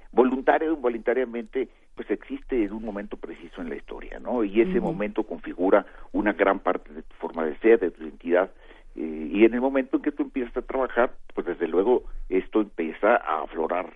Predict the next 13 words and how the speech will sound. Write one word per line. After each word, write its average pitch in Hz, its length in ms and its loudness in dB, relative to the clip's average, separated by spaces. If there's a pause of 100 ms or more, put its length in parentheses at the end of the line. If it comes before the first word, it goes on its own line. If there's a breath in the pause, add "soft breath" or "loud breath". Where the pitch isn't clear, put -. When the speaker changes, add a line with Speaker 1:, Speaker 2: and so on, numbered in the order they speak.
Speaker 1:
en - 140 -12
tu - 80 -20
propia - 420 -8 (280)
obra, 135 420 4
¿no? - 220 -8 (480 soft breath)
Y, 87 220 -4 (420)
y 113 80 0
bueno, 110 300 6 (120)
Estados 107 480 4
Unidos 117 360 -2
en 87 120 -4
esa 101 220 -4
época, - 500 -4